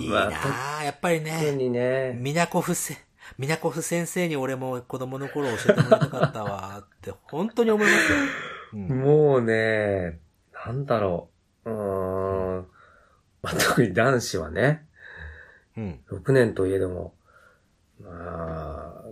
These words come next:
Speaker 2: 可愛いですよ。
Speaker 1: 男ですよ。
Speaker 2: 男ですよ。
Speaker 1: わかる。俺ね、そうそう。六年生ぐらいの時にね、いろいろこうちょっと、ちょっとエッチなこととかね、覚え始めてきた時だったんですよ。
Speaker 2: もうね、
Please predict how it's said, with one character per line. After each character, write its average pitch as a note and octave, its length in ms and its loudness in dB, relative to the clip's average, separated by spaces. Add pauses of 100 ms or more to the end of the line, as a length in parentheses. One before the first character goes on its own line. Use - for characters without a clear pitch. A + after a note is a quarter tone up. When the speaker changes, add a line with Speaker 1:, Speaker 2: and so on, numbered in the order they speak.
Speaker 2:
可 - 240 -4
愛 E2 180 -4
い - 40 -10
で G2 100 2
す G#2+ 80 -6
よ。 G#2+ 60 -2
Speaker 1:
男 G#2 340 4
で - 60 2
す - 40 6
よ。 A#2+ 60 8
Speaker 2:
男 - 240 10
で G3+ 80 12
す - 320 8
よ。 - 400 6 (1120)
Speaker 1:
わ B2 160 2
か D3+ 160 4
る。 C3 120 4
俺 E3 120 6
ね、 D#3+ 300 2
そ E3 160 4
う B2 40 4
そ - 220 0 (240)
う。 - 20 -6
六 C#3 300 -2
年 G3+ 220 2
生 F#3+ 320 -2
ぐ F3+ 100 -2
ら F3 140 6
い C3 160 4
の G#2+ 100 -2
時 G2 300 -8
に E2 100 -10
ね、 E2+ 240 -8
い B2 100 -12
ろ D3+ 120 0
い D3+ 60 0
ろ D3 120 0
こ C#3 120 -2
う B2+ 40 -2
ち - 120 -10
ょ - 20 -4
っ - 80 -14
と、 - 180 -2 (260)
ち - 100 -8
ょ - 40 -18
っ - 40 -20
と - 100 -12
エ A2 60 -2
ッ F#2+ 100 -6
チ - 160 -8
な C#2 240 -12
こ - 80 -14
と - 100 -14
と - 80 -16
か - 140 -18
ね、 - 160 -14
覚 G#2 260 -4
え - 20 -4
始 A2 300 -6
め G#2+ 100 -4
て - 100 -10
き - 100 -16
た - 120 -12 (200)
時 - 180 -14
だ - 80 -4
っ - 20 0
た D#3+ 180 4
ん A#2+ 40 4
で G#2+ 60 0
す G#2 80 2
よ。 G2 60 4
Speaker 2:
も F#2 40 6
う E2+ 40 2
ね、 D#2+ 60 -6